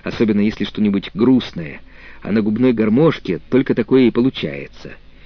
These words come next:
Им это всегда бывает любопытно. Они высовываются посмотреть, что такое с тобой делается.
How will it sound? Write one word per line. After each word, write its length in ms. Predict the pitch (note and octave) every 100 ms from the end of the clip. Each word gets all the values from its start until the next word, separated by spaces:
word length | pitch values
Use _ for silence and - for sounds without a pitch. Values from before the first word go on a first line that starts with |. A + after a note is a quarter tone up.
| - - - - -
Им 160 | - D#3
это 140 | E3
всегда 340 | C#3 C#3+ B2 D#3
бывает 360 | E3 E3+ D#3+
любопытно. 580 | D3+ C#3+ C3 A#2 - E2 - - - - -
Они 220 | G2 B2+
высовываются 760 | C3+ - C#3 C#3+ C3+ C3+ -
посмотреть, 720 | B2+ B2 B2 A#2+ C3+ B2 - - - -
что 300 | - - C#3+
такое 380 | D3 B2+ C#3+ C3
с 80 | -
тобой 260 | B2+ B2+
делается. 600 | A#2+ A#2 G2 D#2 - -